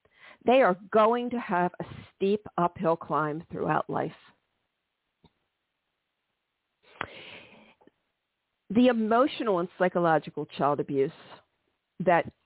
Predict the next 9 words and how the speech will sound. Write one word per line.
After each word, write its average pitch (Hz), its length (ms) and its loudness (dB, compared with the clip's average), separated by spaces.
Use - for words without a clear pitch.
narcissistic 190 880 -2
parents 156 380 -4
perpetrate, - 640 -2
painfully 247 640 2
unjust, 165 420 -4
neglect-, 190 460 0
neglectful, 208 760 0
and 180 180 -2
heartless. 170 380 -4